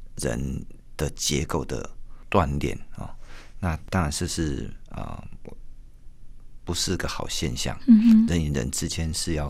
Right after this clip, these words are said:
Speaker 1: 更多的连结。
Speaker 2: 对。
Speaker 1: 那更多的连结之后，我们才会感受到别人的需要，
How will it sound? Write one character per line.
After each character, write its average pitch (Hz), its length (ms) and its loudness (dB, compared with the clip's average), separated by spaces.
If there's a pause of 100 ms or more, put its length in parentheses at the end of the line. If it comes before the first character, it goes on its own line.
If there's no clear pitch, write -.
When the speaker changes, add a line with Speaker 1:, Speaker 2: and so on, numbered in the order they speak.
Speaker 1:
更 73 200 -2
多 71 180 -2
的 69 140 -6
连 65 280 -2
结。 - 160 -4 (320)
Speaker 2:
对。 170 180 -4 (200)
Speaker 1:
那 76 340 -6 (420)
更 123 160 8
多 104 160 4
的 78 120 2
连 73 260 0
结 55 220 -4
之 - 200 -4
后， 71 300 -6
我 - 60 -6
们 65 120 -6
才 - 220 -8
会 78 260 -2 (360)
感 64 200 0
受 82 220 0
到 71 280 -4 (120)
别 73 200 2
人 58 140 -2
的 60 120 -6
需 - 320 -6
要， 65 120 -4